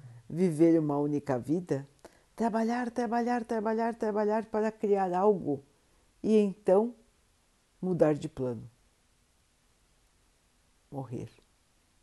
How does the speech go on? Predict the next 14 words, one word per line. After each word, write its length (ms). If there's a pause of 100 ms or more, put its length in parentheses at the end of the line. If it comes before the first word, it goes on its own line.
(480)
Na 180
carne. 640 (2250)
Seria 440
justo, 440
irmãos? 720 (4000)
Não 180
seria, 580
não 240
é? 120 (540)
Não 180
seria 400
justo. 480
Muitas 560
situações, 1000